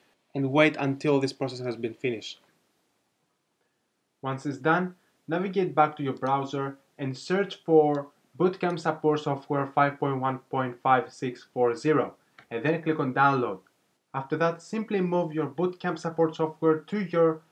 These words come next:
uh, U S B flash drive, and then simply eject your U S B flash drive, and then take it and install Windows ten on any computer you find out there. And that brings to the end of this video.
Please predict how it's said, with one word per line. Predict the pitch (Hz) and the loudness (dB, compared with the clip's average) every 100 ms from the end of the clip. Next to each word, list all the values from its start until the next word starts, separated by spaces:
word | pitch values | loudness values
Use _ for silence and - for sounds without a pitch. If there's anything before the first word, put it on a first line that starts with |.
| _ _ 139 | _ _ -6
uh, | 135 131 | -6 -4
U | 165 | -2
S | 170 160 | 0 0
B | 160 160 | 2 2
flash | 156 156 156 | 4 2 2
drive, | - 147 143 143 - _ _ _ _ | -4 -2 -2 -4 -10 _ _ _ _
and | 143 135 | -6 0
then | 151 175 180 - _ _ | 2 2 0 -6 _ _
simply | - 185 180 156 | -6 -2 -2 -2
eject | 143 139 147 147 | -4 0 -2 -2
your | 139 131 127 123 - _ | 0 2 2 0 -4 _
U | 139 143 | -4 -2
S | 131 | -2
B | 127 | -6
flash | 147 151 147 | -2 -2 -2
drive, | 160 156 156 156 - _ _ _ - | 0 2 2 -2 -10 _ _ _ -6
and | 117 | -2
then | 156 147 | 0 -2
take | - 165 156 | 0 0 2
it | 160 156 | 0 -2
and | 147 143 | -4 -6
install | 135 151 143 139 131 | -2 0 0 0 -4
Windows | 123 131 127 123 | -6 -6 -6 -8
ten | - 123 123 123 _ - | -6 -4 -4 -6 _ -10
on | 117 - _ | -10 -10 _
any | 143 151 156 | -4 -2 0
computer | 160 151 - 147 139 | 0 -2 -2 -2 -2
you | 127 | -6
find | 123 - 120 117 113 - - | -6 -2 0 -2 -6 -12 -2
out | 120 120 - | -2 -2 -6
there. | 107 92 _ _ | -12 -12 _ _
And | 131 131 127 | -4 -2 2
that | 175 180 | 2 2
brings | 160 165 160 | 0 0 -2
to | 147 | -4
the | |
end | 147 135 | -2 -2
of | |
this | 120 117 | -6 -4
video. | 139 120 | -4 -4